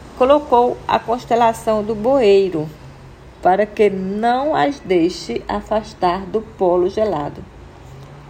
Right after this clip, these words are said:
Arcturo, a brilhante estrela do bueiro,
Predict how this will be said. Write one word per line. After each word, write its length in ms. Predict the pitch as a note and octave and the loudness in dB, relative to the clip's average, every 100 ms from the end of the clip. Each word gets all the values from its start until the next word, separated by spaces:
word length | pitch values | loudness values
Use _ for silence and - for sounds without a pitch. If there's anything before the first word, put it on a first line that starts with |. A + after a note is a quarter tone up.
| - - - - - - | -20 -20 -20 -20 -4 0
Arcturo, 1000 | F#3 - - - - A3+ C#4+ C#4+ F#3+ D#3 - - - - - - | 0 -2 -16 -14 -6 -2 0 0 0 -2 -8 -20 -20 -20 -10 -4
a 120 | E3+ | -2
brilhante 520 | F#3 F#3 G3+ A#3+ - | -2 -2 -2 -4 -4
estrela 520 | - - F#3+ F#3+ F3 | -6 -6 -2 0 0
do 160 | E3+ D#3+ | -4 -6
bueiro, 640 | D#3+ D#3+ F3+ A3+ G#3+ F3 | -4 0 2 2 0 -6